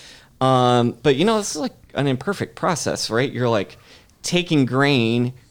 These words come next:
and producing, you know, it goes in the barrel at a hundred twenty proof, and it's liquid sitting in a wood barrel. Like, there's definitely lots of variables there. Um, we have a couple different places we get barrels from. We get some out of this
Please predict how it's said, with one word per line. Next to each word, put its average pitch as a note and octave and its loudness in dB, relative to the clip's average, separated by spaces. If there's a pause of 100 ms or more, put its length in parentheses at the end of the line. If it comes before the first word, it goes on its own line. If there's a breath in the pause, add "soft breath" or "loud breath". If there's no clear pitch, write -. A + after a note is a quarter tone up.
(320 soft breath)
and B2+ -2
producing, B2+ 0
you B2 0
know, A#2 2
it A2 -6
goes C3 0
in C3 0
the B2 2
barrel C3 2
at G#2+ 0
a G2+ 2
hundred C3+ -4
twenty C#3+ -2
proof, A2+ -6
and D3 0
it's C3+ -6
liquid A#2+ -4
sitting - -6
in A#2+ 0
a A2 0
wood A2 -2
barrel. B2 -2 (100)
Like, A#2 -2
there's D#3 2
definitely A#2 -2 (420 loud breath)
lots B2 2
of B2+ -2
variables A#2+ 0
there. B2+ 2 (400 soft breath)
Um, A#2 2 (100)
we C#3 0
have E3+ 2
a E3 0
couple D#3 0
different C#3+ -2
places C3 -2
we A#2 -2
get B2+ -2
barrels C#3+ 2
from. C#3+ 2
We A2+ 0
get A2 -2
some B2+ 2
out A2+ 2
of A2 -2
this - -6